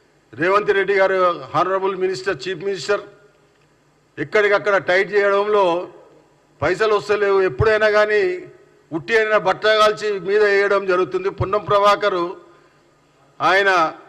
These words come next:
మినిస్టర్ గారు పెద్దలు ఎన్ఎస్యుఐ నుంచి కింది స్థాయి నుంచి నలభై ఐదేళ్ల సంధి రాజకీయంలో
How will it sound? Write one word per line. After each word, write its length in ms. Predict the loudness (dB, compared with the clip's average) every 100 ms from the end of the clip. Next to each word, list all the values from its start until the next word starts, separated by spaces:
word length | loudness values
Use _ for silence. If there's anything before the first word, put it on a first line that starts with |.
| -10
మినిస్టర్ 400 | -6 -4 0 2 4
గారు 200 | 2 0 -8 -20 -20 _ _ _ _
పెద్దలు 360 | -4 0 2 0 -6 -18 -20 _ _ _ _ _ _ _ _ _ _ _ -12
ఎన్ఎస్యుఐ 680 | -2 0 0 2 4 4 2 -8 -20 -20 _ _ _ _ _ -6
నుంచి 360 | -6 -6 -8 -8 -8
కింది 240 | -12 -10 -6
స్థాయి 300 | 2 2 2
నుంచి 220 | -2 -6 -2
నలభై 260 | -2 0 0 2
ఐదేళ్ల 260 | 0 0 -4 -6
సంధి 260 | -4 0 0 -2 -6 -20 -20 _ -2
రాజకీయంలో 560 | 2 2 2 2 0